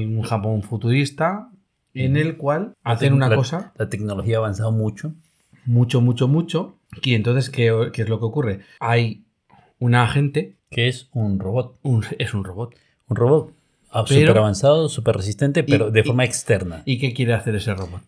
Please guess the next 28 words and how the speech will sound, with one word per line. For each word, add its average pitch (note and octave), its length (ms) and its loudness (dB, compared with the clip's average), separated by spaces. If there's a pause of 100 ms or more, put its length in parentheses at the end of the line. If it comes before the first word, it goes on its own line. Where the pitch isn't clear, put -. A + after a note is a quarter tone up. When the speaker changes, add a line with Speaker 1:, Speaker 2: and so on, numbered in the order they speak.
(180)
Speaker 2:
Pero D3 220 4
ese D#3+ 160 2
robot D#3 400 0 (160)
no A2 380 2
es, A#2+ 400 -2
eh, G2+ 560 -2
no G#2 140 -2
tiene A#2+ 140 0
un A#2 40 2
cerebro, A#2 580 2 (220)
eh, G2+ 300 -6
no G#2+ 140 -2
es G#2 120 -4
un A#2 100 2
androide. A2 600 0
Speaker 1:
No A#2 180 2
tiene C#3 180 2
un C#3 60 4
cerebro C3+ 340 0
positrónico. G2 540 -2
Speaker 2:
No, D#2 240 -12
es - 400 -4
simple, A#2+ 400 -2
es A2 140 -2
un B2 80 2
cerebro B2+ 400 2
humano A2+ 580 0
Speaker 1:
Ujú. C3 360 -2